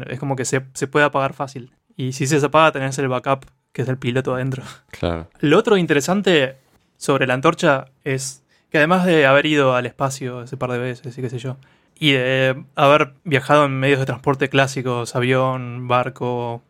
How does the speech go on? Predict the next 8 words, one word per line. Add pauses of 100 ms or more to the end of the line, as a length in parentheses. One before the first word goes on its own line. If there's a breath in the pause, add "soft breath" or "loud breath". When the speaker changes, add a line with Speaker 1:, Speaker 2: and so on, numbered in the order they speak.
(280)
Speaker 1:
caballo, (600)
ese
tipo
de
cosas, (360 soft breath)
también (300)
hubo
varios